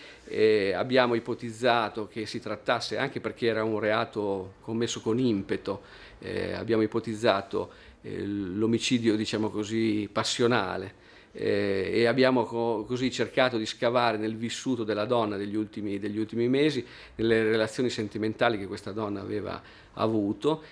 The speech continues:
e, eh, diciamo, l'intuizione ci ha premiato perché siamo arrivati ad individuare come responsabile quello che era stato il convivente della donna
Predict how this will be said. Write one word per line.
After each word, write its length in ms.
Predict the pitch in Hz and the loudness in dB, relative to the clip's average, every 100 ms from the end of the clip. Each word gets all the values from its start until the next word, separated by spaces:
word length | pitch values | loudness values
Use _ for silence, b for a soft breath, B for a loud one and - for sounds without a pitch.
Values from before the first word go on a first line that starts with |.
| B B | B B
e, 140 | 107 | 2
eh, 840 | 113 104 87 104 107 101 98 98 | 4 4 2 -2 -2 -2 -2 -4
diciamo, 340 | 107 101 117 110 | -6 0 2 4
l'intuizione 520 | 117 123 113 135 113 | 2 0 0 2 2
ci 100 | 123 | 0
ha 60 | 110 | 0
premiato 540 | 147 147 127 131 120 | 2 4 4 2 0
perché 260 | 107 98 - | -6 -8 -8
siamo 240 | 113 110 | -4 -4
arrivati 540 | 107 110 113 110 - | -2 0 0 0 -2
ad 100 | 104 | -4
individuare 680 | 113 110 107 110 110 104 98 | -2 -2 -2 2 4 4 0
come 200 | 107 110 | -4 -4
responsabile 680 | 110 - 135 - 113 113 101 B B B | -4 -6 -6 -2 -2 -2 -6 B B B
quello 180 | 143 | 4
che 100 | 120 | 4
era 100 | 117 | 2
stato 260 | 110 123 123 | 2 -2 -4
il 80 | 113 | -2
convivente 920 | 127 120 117 123 127 107 104 101 101 B B B | 0 2 2 6 6 4 -2 -8 -10 B B B
della 320 | 110 113 107 | -6 0 2
donna 520 | 113 98 95 113 135 | 2 2 0 -4 -4